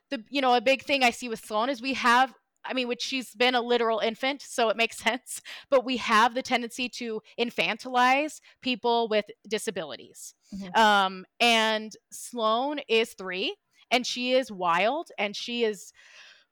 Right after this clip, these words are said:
Speaker 1: <sighs> she's my cra-, see, I want, I don't even want to use that word. Nope, see, caught myself. See, I'm even guilty of it. <laughs>
Speaker 2: We all are,
Speaker 1: Yeah, we all
Speaker 2: absolutely.
Speaker 1: are. Yes,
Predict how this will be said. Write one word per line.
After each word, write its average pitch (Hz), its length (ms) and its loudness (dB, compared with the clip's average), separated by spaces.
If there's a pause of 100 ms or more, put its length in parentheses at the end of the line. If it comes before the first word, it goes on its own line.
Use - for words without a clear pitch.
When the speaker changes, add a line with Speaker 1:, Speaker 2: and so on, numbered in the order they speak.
Speaker 1:
<sighs> 226 380 0
she's 262 360 -2
my 240 400 4 (400)
cra-, 294 720 2 (400)
see, 254 160 0
I 233 160 6
want, 262 260 2
I 277 80 6
don't 359 140 4
even 392 100 0
want 403 120 8
to 427 40 6
use 403 80 -2
that 392 140 6
word. 311 140 4 (120)
Nope, 320 260 4
see, 349 200 2
caught 302 260 6
myself. 277 380 4 (200)
See, 330 200 2
I'm 320 180 8
even 277 180 -2
guilty 233 340 -2
of 214 140 2
it. 330 180 4
<laughs> - 60 -20 (480)
Speaker 2:
We 381 140 6
all 480 280 8
are, 180 280 10 (380)
Speaker 1:
Yeah, 349 260 6
we 330 140 4
all 359 220 10
Speaker 2:
absolutely. 330 100 6
Speaker 1:
are. 202 160 4
Yes, 254 320 4